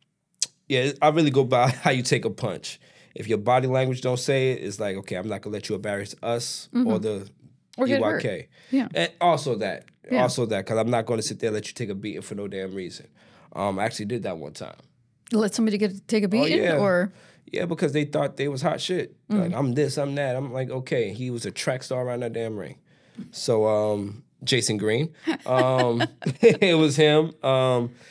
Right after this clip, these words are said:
Speaker 1: and then he kinda apologized after. He was like, "Yo, okay, I'll get it now. I'll get it now."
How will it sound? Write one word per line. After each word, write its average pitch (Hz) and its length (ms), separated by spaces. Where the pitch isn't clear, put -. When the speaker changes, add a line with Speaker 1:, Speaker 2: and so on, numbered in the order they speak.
Speaker 1:
and 117 180
then 127 140
he 160 100
kinda 180 220
apologized 143 680
after. 120 220
He - 20
was 117 60
like, 107 120
"Yo, 113 160
okay, 104 360
I'll 95 120
get 107 180
it 92 100
now. 87 220
I'll 95 60
get 92 180
it 73 100
now." 76 220